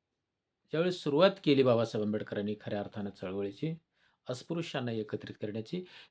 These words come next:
तेव्हापासूनचं हे षडयंत्र चालू आहे. आपण जर बाबासाहेब आंबेडकरांची भाषणं बघितली, त्यांच्या चळवळीचा जर इतिहास बघितला, तर हे आपल्या लक्षामध्ये येईल.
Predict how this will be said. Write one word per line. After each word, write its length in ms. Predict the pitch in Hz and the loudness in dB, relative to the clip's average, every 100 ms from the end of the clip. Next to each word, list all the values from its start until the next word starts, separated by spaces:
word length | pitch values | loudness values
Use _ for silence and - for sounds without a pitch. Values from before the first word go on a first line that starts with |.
| _ 170 | _ -10
तेव्हापासूनचं 800 | 151 180 202 180 165 175 165 180 | -8 -8 -6 -8 -8 -12 2 4
हे 160 | 160 | 4
षडयंत्र 540 | 160 131 135 160 165 160 | 2 4 6 6 4 2
चालू 300 | 127 101 101 | 4 2 2
आहे. 260 | 92 104 107 _ _ _ _ _ _ _ _ _ _ _ _ _ _ _ _ | -2 -8 -14 _ _ _ _ _ _ _ _ _ _ _ _ _ _ _ _
आपण 260 | 120 151 151 | -2 2 4
जर 120 | 156 | 6
बाबासाहेब 440 | 127 139 143 151 | 6 6 4 4
आंबेडकरांची 500 | 127 139 - 143 143 | 4 2 0 0 0
भाषणं 400 | 117 104 139 151 | -2 -2 -2 0
बघितली, 500 | 120 101 - 131 165 | 2 0 -4 -4 -6
त्यांच्या 640 | 160 _ _ - 120 123 | -8 _ _ -18 -12 -6
चळवळीचा 440 | 123 120 127 127 131 | 0 2 2 0 0
जर 160 | 127 | 0
इतिहास 420 | 117 107 139 147 120 | -2 0 0 0 0
बघितला, 340 | 101 107 123 | -2 -2 -6
तर 120 | 120 | -4
हे 140 | 117 110 | -4 -6
आपल्या 260 | - 107 | -6 -8
लक्षामध्ये 520 | 101 - 107 98 95 | -10 -10 -8 -6 -4
येईल. 260 | 98 131 | -2 -2